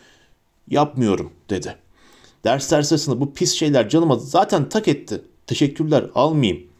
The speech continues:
Hagrid'in yüzündeki gülümseme silindi. "Sana ne denirse onu yapacaksın."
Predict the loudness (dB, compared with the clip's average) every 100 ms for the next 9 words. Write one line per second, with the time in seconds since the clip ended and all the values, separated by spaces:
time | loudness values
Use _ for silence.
0 | _ _ -20 -20 -20 -20 -20 -8 2 2
1 | 2 0 2 4 4 2 2 2 0 2
2 | 2 2 2 2 4 2 -2 _ _ _
3 | _ _ _ -4 0 2 4 4 2 2
4 | 2 4 2 2 0 0 -8